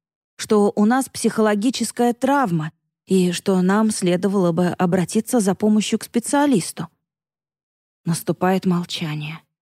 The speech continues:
Затем Фиона говорит:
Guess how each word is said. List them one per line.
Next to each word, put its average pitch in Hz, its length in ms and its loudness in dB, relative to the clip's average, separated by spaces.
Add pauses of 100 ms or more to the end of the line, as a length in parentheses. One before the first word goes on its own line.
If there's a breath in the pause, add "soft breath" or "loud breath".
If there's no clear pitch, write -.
(720)
Затем 285 380 -2
Фиона 220 400 0
говорит: 180 600 -4